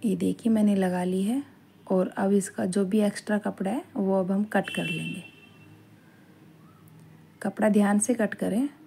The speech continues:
सिलाई नहीं कट करें। और अब हम इसको भी कट कर लेंगे। और जो पोटली बटन्स का जो एक्स्ट्रा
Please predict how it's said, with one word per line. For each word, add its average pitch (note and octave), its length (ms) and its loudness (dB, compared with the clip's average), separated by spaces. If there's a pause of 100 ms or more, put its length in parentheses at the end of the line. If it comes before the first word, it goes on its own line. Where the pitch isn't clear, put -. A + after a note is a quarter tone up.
(300)
सिलाई A3 420 4
नहीं G#3+ 160 6
कट F3+ 200 -4
करें। G3 320 -2 (3750)
और F#3 200 -2
अब F#3 140 -2
हम A3+ 140 0 (100)
इसको G3+ 300 -4
भी F#3 120 0
कट F3 200 -6
कर E3+ 180 -6
लेंगे। E3+ 360 -6 (880)
और A3 100 2
जो A3 160 6
पोटली A3+ 420 6
बटन्स A#3 340 4
का A#3+ 200 4
जो A#3 260 4
एक्स्ट्रा A#3+ 500 4